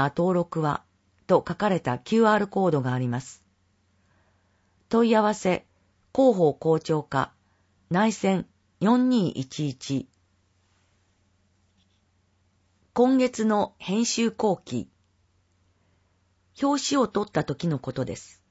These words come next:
桜の下で楽しそうに過ごす家族を見つけて、「ぜひ写真を」と階段を登って話しかけようとしましたが、その瞬間、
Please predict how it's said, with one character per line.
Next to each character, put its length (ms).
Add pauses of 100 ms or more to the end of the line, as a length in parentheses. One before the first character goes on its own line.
(1000)
桜 440
の 140
下 240
で 300
楽 260
し 80
そ 280
う 20
に 100
過 160
ご 140
す 120
家 140
族 280
を 80
見 140
つ 120
け 140
て、 260 (640)
「ぜ 160
ひ 100
写 200
真 340
を」 240 (460)
と 200 (440)
階 260
段 260
を 60
登 260
っ 60
て 420
話 320
し 40
か 120
け 140
よ 140
う 80
と 80
し 160
ま 120
し 80
た 140
が、 220 (400)
そ 160
の 100
瞬 260
間、 280